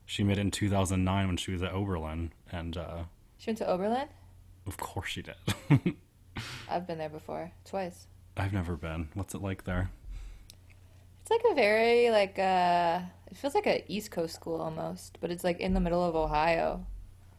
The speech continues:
Speaker 1: Yeah, that's random.
Speaker 2: So I don't know how people, like, live out there for four years, but
Speaker 1: Yeah, and how do they get back to New York City? They have to fly from somewhere, I
Speaker 2: Like
Speaker 1: guess?
Speaker 2: Cleveland, I guess?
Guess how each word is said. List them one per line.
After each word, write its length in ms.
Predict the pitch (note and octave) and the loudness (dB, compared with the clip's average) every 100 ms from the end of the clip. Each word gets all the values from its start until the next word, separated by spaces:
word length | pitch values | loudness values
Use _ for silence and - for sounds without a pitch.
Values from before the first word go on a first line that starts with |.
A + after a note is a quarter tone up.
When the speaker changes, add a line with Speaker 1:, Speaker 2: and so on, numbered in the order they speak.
| - - - - | -20 -20 -18 -20
Speaker 1:
Yeah, 80 | - | -18
that's 180 | - - | -14 -12
random. 520 | - - - F2+ G#2 F#2 - | -10 -12 -10 -6 -6 -6 -10
Speaker 2:
So 100 | - - | -10 0
I 80 | F#3 | 2
don't 120 | G3+ | 4
know 100 | F3+ | 2
how 100 | E3 | -2
people, 240 | D#3+ D#3 | -6 -6
like, 220 | D#3 - D#3 | -6 -6 -4
live 160 | E3 | -4
out 140 | - - | -6 -6
there 160 | - - | -10 -10
for 80 | |
four 200 | - - | -14 -10
years, 380 | - - - F3+ - | -10 -8 -10 -12 -12
but 200 | - - - - - - - - - - - - - | -12 -12 -20 -20 -20 -20 -20 -20 -20 -20 -20 -20 -10
Speaker 1:
Yeah, 220 | - G#2 | -2 0
and 100 | G2 | 0
how 120 | E2 G2 | 0 0
do 60 | |
they 100 | A2 | 0
get 100 | G2+ | 0
back 180 | G2 F#2+ | 0 -2
to 100 | - | 0
New 80 | F#2 | 0
York 160 | F#2 - | 0 -4
City? 400 | - G2 D#2 D2+ | -4 -4 -4 -6
They 120 | F2 | -8
have 120 | E2+ | -8
to 120 | - E2+ | -6 -8
fly 400 | - E2 D#2+ E2+ | -8 -6 -4 -6
from 340 | - E2 E2+ | -6 -6 -6
somewhere, 720 | - F2+ F#2+ G#2 A2+ A#2 - | -6 -6 -4 -6 -8 -10 -10
I 40 | G#2 | -10
Speaker 2:
Like 80 | G2+ | -10
Speaker 1:
guess? 260 | A#2+ B2+ | -10 -8
Speaker 2:
Cleveland, 480 | F#3 F3+ G3 A#3 B3+ | -6 -4 -4 -6 -6
I 60 | C4+ | -6
guess? 240 | D4 D#4+ | -4 -6